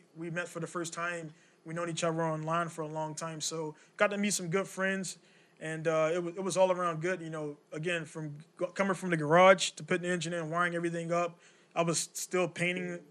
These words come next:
uh, bumpers and stuff the, the couple of days, seventy-two hours before there. The car had no graphics on it. Alan from, uh, Gaijin Drift, we made all the graphics and got stuff on there. Uh, so again, I, you know, I, I, that was my last, that was my first and last biggest event,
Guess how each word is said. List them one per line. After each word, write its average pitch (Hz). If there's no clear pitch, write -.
uh, 151
bumpers 165
and 160
stuff 175
the, 156
the 151
couple 180
of 165
days, 170
seventy-two 180
hours 170
before 160
there. 175
The 156
car 170
had 170
no 170
graphics 165
on 165
it. 165
Alan 165
from, 160
uh, 160
Gaijin 160
Drift, 165
we 156
made 160
all 160
the 156
graphics 160
and 151
got 156
stuff 160
on 160
there. 160
Uh, 160
so 165
again, 180
I, 175
you 165
know, 160
I, 165
I, 160
that 175
was 180
my 165
last, 170
that 170
was 175
my 165
first 180
and 160
last 165
biggest 165
event, 170